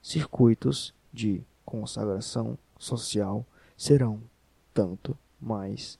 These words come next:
eficazes quanto maior a distância social do objeto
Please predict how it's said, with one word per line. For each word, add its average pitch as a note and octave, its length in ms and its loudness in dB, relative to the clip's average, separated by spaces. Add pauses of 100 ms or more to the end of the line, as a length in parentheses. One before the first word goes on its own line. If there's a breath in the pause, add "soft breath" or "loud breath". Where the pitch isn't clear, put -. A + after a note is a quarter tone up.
(100)
eficazes G#2 920 -4 (220)
quanto G2 500 -6 (320 soft breath)
maior G#2 600 -2 (340)
a A2+ 300 -4 (200)
distância A#2 840 -2 (120)
social A2+ 840 0 (380 soft breath)
do A#2 280 10 (280)
objeto G2+ 640 -2